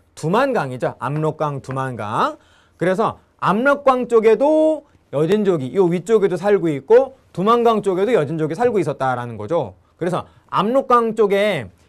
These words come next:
여진족을 몰아낸 자-, 다음에 그 자리에다가 네 개의 군사기지를 설치했는데 그게 사 군이고요.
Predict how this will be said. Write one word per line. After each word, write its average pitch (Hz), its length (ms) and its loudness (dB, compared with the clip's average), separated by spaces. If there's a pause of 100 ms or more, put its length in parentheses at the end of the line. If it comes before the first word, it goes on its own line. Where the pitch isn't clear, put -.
(120)
여진족을 214 520 4
몰아낸 185 600 -2
자-, 127 360 -2
다음에 165 680 0 (240)
그 262 300 0
자리에다가 170 760 -2 (140)
네 185 340 2
개의 214 320 4
군사기지를 156 760 -2
설치했는데 202 800 -2 (340)
그게 320 460 2
사 147 280 -2
군이고요. 160 540 -6